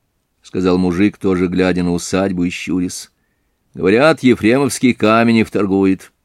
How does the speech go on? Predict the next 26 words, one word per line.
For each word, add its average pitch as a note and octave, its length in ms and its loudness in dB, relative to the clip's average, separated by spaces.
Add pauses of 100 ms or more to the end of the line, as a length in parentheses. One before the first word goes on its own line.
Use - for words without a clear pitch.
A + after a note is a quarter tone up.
(580)
И, F#2+ 100 -6
взглянув G2+ 480 0
на G#2+ 40 -2
меня, G2 340 0
ещё G2 320 -2
более G2 260 0
сощурился. F#2+ 800 -6 (360)
«А F2+ 140 -2
вы A#2+ 240 4
как, D3+ 640 2
не F2 120 -8
продаёте F#2 640 0
ещё?» A2 460 -4 (1200)
«Это C#3+ 320 -4
дело C3 340 0
отца», — G#2+ 680 0
ответил G2+ 440 -8
я F#2+ 160 0
уклончиво. F#2 640 -4 (400)
«Конечно, A#2 720 2
конечно», — F#2+ 720 -2 (440)
сказал F2+ 400 0
мужик, F#2 420 0
думая F#2+ 380 0
что-то F#2+ 260 -8
своё. G2 460 -2